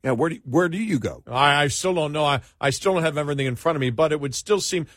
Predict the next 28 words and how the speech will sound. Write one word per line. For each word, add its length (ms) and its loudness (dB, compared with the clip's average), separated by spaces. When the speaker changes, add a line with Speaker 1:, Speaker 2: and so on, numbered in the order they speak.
Speaker 2:
from 240 0
thirty 420 2
thousand, 640 0
thirty 640 -14
thousand 400 -20
feet. 240 -20
Shut 400 -14
up. 280 -20
God. 80 -18
Speaker 1:
By 140 8
the 80 -2
way, 280 0
Speaker 2:
<laughs> 120 -20
That's 200 -12
Speaker 1:
uh, 180 6
Speaker 2:
not 80 -4
Speaker 1:
call, 520 2
uh, 240 0
Chris 240 -2
Cuomo, 420 0
your, 280 -2
your 260 -2
old 180 -2
colleague 520 -2
over 180 -2
there 200 2
at, 120 -8
uh, 160 -4